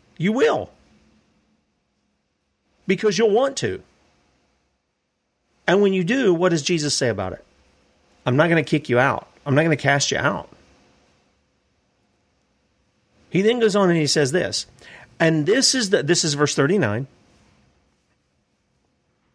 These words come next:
or excuse me, verse thirty-eight. "For I came down from heaven, not to do mine own will,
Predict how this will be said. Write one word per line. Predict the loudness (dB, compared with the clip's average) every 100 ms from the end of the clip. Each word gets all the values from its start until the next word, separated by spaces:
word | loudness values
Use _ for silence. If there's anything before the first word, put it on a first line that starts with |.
| _ _ _ -2
or | -2
excuse | 0 0
me, | 2
verse | 2 0
thirty-eight. | 2 2 0 -4 _ _ _ _ _ _ -4
"For | 0
I | 2 0
came | 0 -2 0
down | 2 2 2
from | 2 0
heaven, | 0 0 -2 -12 _ _ _ _ -4
not | 0 2 0 -2
to | -2
do | 0 2
mine | 4 4 2 0
own | 2 4 2
will, | 0 -2 -2 -6